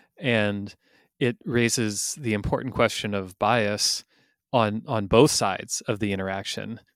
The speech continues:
There's the human bias of the unconscious variables that are making us ask certain questions and maybe even ask them in certain ways. And so I think it would be very important to have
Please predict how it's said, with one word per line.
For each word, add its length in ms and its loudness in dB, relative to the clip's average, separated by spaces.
There's 180 4
the 100 -8
human 380 2
bias 640 0
of 640 0
the 120 2
unconscious 600 0
variables 500 0
that 100 0
are 120 0
making 340 -4
us 340 -4
ask 320 0
certain 400 -2
questions 800 -4
and 100 0
maybe 200 4
even 180 0
ask 240 -2
them 120 0
in 120 -4
certain 340 -4
ways. 580 0
And 180 -2
so 160 4
I 80 4
think 220 -2
it 40 0
would 120 -2
be 100 -2
very 300 -2
important 400 -6
to 80 -4
have 480 -2